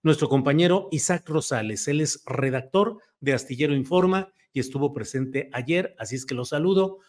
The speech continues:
con la información de este día. Isaac, buenas tardes.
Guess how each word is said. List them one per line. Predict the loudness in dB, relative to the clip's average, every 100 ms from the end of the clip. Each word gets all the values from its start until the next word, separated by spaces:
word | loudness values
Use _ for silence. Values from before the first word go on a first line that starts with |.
| _
con | -2 -2
la |
información | -2 -4 -8 -8 -6
de | -6
este | -8 -10
día. | -10 -12 -8
Isaac, | 0 2 2 -4 _ _ 0
buenas | 4 4 4
tardes. | 4 2 -2 -10